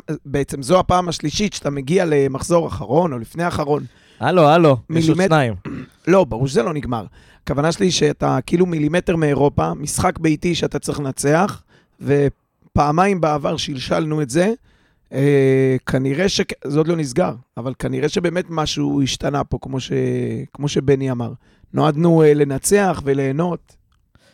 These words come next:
Speaker 2: אז, אה, אוריאן, משחק, אה, קשה, לא כדורגל שהתעלה ל-, לרמה גבוהה יחסית, אה, בהתאם לסטנדרטים שלנו בחודש האחרון, אבל, אה,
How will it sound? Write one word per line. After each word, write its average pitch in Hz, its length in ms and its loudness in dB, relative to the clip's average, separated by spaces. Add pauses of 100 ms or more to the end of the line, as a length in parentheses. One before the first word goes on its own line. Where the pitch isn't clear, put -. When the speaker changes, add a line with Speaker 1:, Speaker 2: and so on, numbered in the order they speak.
(240)
Speaker 2:
אז, 92 260 -12
אה, 101 360 -4
אוריאן, 127 300 2
משחק, 139 420 -2
אה, 120 400 2 (380)
קשה, 113 280 0 (240)
לא 135 300 2
כדורגל 117 460 2
שהתעלה 110 560 0
ל-, 107 120 -2 (600)
לרמה 101 360 -4
גבוהה 95 340 -4
יחסית, 110 520 -4
אה, 113 40 -2 (440)
בהתאם 98 340 -6
לסטנדרטים 104 800 0
שלנו 110 380 0 (840)
בחודש 131 400 2
האחרון, 113 500 4 (540)
אבל, 117 540 2
אה, 117 800 2